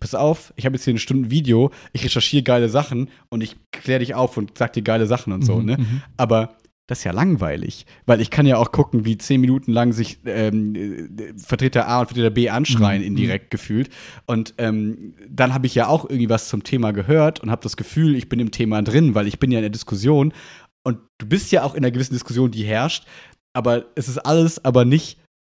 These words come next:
Speaker 1: ich habe jetzt Peil von dem Thema, aber es, du kannst den, den, den Eindruck gewinnen, als hättest du Peil vom Thema.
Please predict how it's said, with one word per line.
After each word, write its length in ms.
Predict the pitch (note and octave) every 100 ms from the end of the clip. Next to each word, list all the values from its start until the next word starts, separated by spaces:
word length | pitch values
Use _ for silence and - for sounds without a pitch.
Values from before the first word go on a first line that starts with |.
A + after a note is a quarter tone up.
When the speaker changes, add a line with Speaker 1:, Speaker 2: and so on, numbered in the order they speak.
| _ _ -
Speaker 1:
ich 120 | C#3
habe 100 | B2
jetzt 120 | A2+ -
Peil 180 | A#2
von 140 | A#2+ G#2+
dem 140 | G#2
Thema, 260 | - C3+ A2
aber 140 | G2+
es, 220 | G#2 - -
du 280 | - A2+ G#2+
kannst 360 | - B2 -
den, 320 | G#2+ G2+ G2
den, 320 | F2+ F#2+ F#2+ F#2
den 120 | F2+
Eindruck 320 | A2+ B2 G#2
gewinnen, 300 | G2 F#2+ F#2
als 120 | F#2
hättest 160 | F#2+ -
du 40 |
Peil 220 | F#2+ F#2+ F#2+
vom 200 | F#2+ F#2
Thema. 280 | F#2+ G2